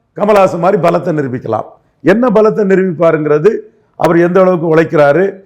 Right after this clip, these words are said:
அவரோட கொள்கையை ஏத்துக்கிட்டு அவங்களோட, ஆ, ஆதரவாளர்கள் எப்படி வராங்க, என்ன வியூகம் அமைக்கிறாரு, அன்னைக்குள்ள அரசியல் சூழ்நிலை என்ன, இப்படி பல அம்சங்களை வச்சு அவருக்கு என்ன வாக்குங்கிறது கிடைக்கும்.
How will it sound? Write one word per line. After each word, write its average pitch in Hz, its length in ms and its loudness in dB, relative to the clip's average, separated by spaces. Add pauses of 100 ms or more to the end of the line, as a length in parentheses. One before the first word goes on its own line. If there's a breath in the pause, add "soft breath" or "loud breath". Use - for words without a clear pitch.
(300)
அவரோட 165 420 2
கொள்கையை 185 440 2
ஏத்துக்கிட்டு 175 500 -4
அவங்களோட, 147 420 0 (340)
ஆ, 127 40 0
ஆதரவாளர்கள் 165 640 2
எப்படி 151 200 -4
வராங்க, 139 720 -2 (140)
என்ன 180 260 2
வியூகம் 165 400 2
அமைக்கிறாரு, 143 640 0 (180)
அன்னைக்குள்ள 170 320 2
அரசியல் 170 440 0
சூழ்நிலை 156 420 -2
என்ன, 156 440 -4 (120)
இப்படி 165 240 0
பல 196 260 2
அம்சங்களை 170 440 0
வச்சு 156 240 2
அவருக்கு 156 280 0
என்ன 156 180 -2
வாக்குங்கிறது 127 500 -4
கிடைக்கும். 90 360 -8